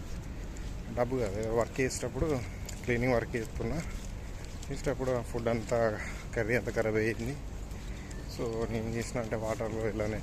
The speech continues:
చో-, కబూస్ కుక్కలు చేసుకొని అందులో తిన్న రోజులు ఉన్నాయి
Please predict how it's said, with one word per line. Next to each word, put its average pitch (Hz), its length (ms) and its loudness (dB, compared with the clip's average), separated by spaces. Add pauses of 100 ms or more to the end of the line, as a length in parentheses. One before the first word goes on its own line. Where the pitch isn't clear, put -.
చో-, 110 100 2 (1300)
కబూస్ 110 340 0
కుక్కలు 113 360 -2 (480)
చేసుకొని 117 360 0
అందులో 107 360 0
తిన్న 104 340 0
రోజులు 107 200 0
ఉన్నాయి 107 220 -2